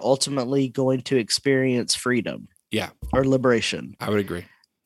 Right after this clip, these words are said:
Speaker 1: It, it's too toxic. It, the algorithms are skewed. We now know the reports that are coming out that Instagram and Facebook is actually doing harm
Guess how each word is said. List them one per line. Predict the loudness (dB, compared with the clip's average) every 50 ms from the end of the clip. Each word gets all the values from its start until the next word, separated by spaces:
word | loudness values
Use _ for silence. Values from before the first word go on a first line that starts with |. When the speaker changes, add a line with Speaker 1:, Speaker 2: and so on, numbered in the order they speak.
| _ _ 4
Speaker 1:
It, | 4 4 4
it's | 2 2 0 0 2
too | 4 4 4
toxic. | 4 6 6 6 6 6 4 2 4 4 6 6 4 2 2 2
It, | 2 2 2 0 0
the | 0 4
algorithms | 6 8 8 6 6 6 6 6 6 6 6 6 6 6 6 4 0 -2 -2
are | -2 0
skewed. | 0 -2 0 2 4 6 8 8 8 8 8 6 6 4 2 0 -2 -8 -16 _ _ _ _ _ _ _ _ _ _ _ -10
We | -8 -8 -8 -8 -2 2 2 4
now | 4 6 6 6 8 8 8
know | 8 8 8 8 8 8 8 8 8 6 6 4 4 0 -2 _ _ _ -14
the | -2 2 4 6 6 6 6 6 4 2
reports | 2 0 -2 -2 0 2 4 4 6 4 2 0 -4 -2
that | 0 0 0
are | 0
coming | 0 0 0 0 2 2 2
out | 2 4 4 4 4 4 4 4 2 0
that | 0 0 0 0 0 -2
Instagram | -4 -4 -2 -4 -4 0 2 2 4 4 4
and | 2 2
Facebook | 2 2 2 2 2 0 2 4 6 6 6 6 2 0
is | -2 0 2 4
actually | 4 4 4 2 0 2 2 2 2
doing | 2 0 2 4 6 6 6 4 2
harm | 0 2 6 6 8 8 8 6 4 2 -2 -4 -6